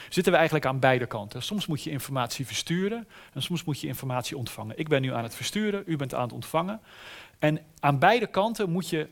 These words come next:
g-, meer je best doen om informatie goed over te kunnen brengen en concentratie nodig te maken. Multitasken kan niet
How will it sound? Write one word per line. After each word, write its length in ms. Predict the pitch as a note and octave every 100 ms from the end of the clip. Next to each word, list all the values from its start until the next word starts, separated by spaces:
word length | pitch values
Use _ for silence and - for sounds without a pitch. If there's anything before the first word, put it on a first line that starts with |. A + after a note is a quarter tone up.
| -
g-, 140 | - -
meer 260 | C3+ G#3
je 120 | G#3+
best 260 | B2 F3 -
doen 200 | G#3 A3
om 200 | G#3 D#3+
informatie 640 | D#3+ - D#3 D3 D3 D3
goed 220 | - F#3 D#3
over 240 | E3+ D3
te 60 | D3
kunnen 200 | C#3 C3
brengen 300 | C3 B2+ -
en 120 | B2
concentratie 640 | C3+ A#2 A#2+ A#2+ A#2+ -
nodig 280 | A#2 A2+ G#2+
te 100 | -
maken. 280 | G#2+ D#2+ A#2+
Multitasken 760 | F3 G3 C3+ D3 E3 - F#3 F#3+ _ -
kan 180 | E3+ F#3+
niet 340 | A3+ - -